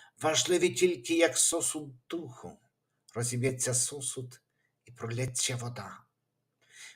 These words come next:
Ми вже це проходили і проходимо. Не було християнської держави, і полилися річки крові учнів Христових.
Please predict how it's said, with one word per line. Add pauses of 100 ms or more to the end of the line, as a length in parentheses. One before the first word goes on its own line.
Ми
вже
це
проходили
і
проходимо. (540)
Не
було
християнської
держави, (520)
і
полилися
річки
крові
учнів
Христових.